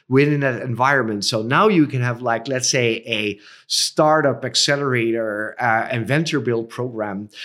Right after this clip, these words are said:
where you bring in investors, where you bring in startups, where you bring in expertise, and everyone is somewhere in that, uh, universe, and you can see exactly, highly transparently so,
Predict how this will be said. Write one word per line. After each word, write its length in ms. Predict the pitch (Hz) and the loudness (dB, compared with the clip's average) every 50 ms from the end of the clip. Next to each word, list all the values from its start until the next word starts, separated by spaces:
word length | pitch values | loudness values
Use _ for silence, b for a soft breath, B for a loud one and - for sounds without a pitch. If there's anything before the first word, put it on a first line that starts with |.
| B B B | B B B
where 200 | 131 135 139 147 | 2 4 4 6
you 140 | 147 160 170 | 6 6 4
bring 300 | 147 127 156 180 180 190 | 4 4 2 2 2 2
in 120 | 208 214 | 0 0
investors, 680 | 214 202 156 135 120 113 - - - 107 95 101 - - | 0 -2 -2 -2 -2 -2 -2 -6 -8 -8 -10 -8 -6 -4
where 100 | 127 123 | -2 0
you 120 | 139 139 | 0 0
bring 240 | 123 131 151 170 196 | 2 2 2 4 4
in 120 | 214 220 196 | 2 2 2
startups, 640 | - - - 147 131 123 120 110 101 95 - - | -2 -2 0 2 2 2 2 -2 -6 -8 -8 -6
where 120 | 127 123 | -4 -2
you 120 | 131 131 135 | 0 0 0
bring 260 | 123 131 160 185 208 | 0 0 0 2 2
in 120 | 208 190 | 2 2
expertise, 840 | 170 147 - - - - - 123 123 - 139 127 117 110 104 - - B B B B B B | 0 0 -2 -4 -10 -10 -10 -14 -12 -6 -4 -4 -2 -2 -2 -4 -6 B B B B B B
and 200 | 131 139 143 151 | 0 2 4 4
everyone 520 | 165 196 220 285 311 277 254 226 190 165 | 4 4 2 2 0 2 2 2 2 4
is 160 | 151 135 - | 4 2 2
somewhere 540 | - 175 190 220 220 196 185 160 151 143 135 139 - | 2 0 0 -2 -2 0 2 4 4 4 2 2 0
in 240 | 196 226 254 262 226 | 0 0 0 2 2
that, 320 | 196 165 156 156 - - - | 2 2 2 0 -4 -6 -2
uh, 100 | 160 160 170 165 | 0 0 0 0
universe, 600 | 160 143 202 240 262 175 139 131 123 120 120 - | 0 0 0 0 0 0 0 0 0 2 0 0
and 100 | 147 139 | -2 -2
you 80 | 135 131 | -4 -4
can 180 | - 147 143 | -4 -4 -2
see 300 | 131 - - - 196 190 | 0 0 0 0 2 0
exactly, 680 | 180 160 120 113 113 123 160 165 - - - 185 135 123 | 0 0 0 0 0 2 2 0 0 -2 -4 -4 -2 -2
highly 480 | - - - - 202 208 220 226 226 | -4 -4 -4 0 2 2 2 2 0
transparently 880 | 170 - - 175 160 156 - - - 156 151 151 147 135 131 139 127 123 | 0 0 0 0 0 0 -2 -2 0 2 2 2 2 -2 -4 -4 -2 -2
so, 480 | 113 - - 120 98 - 151 147 143 | 0 0 0 0 0 2 0 0 -2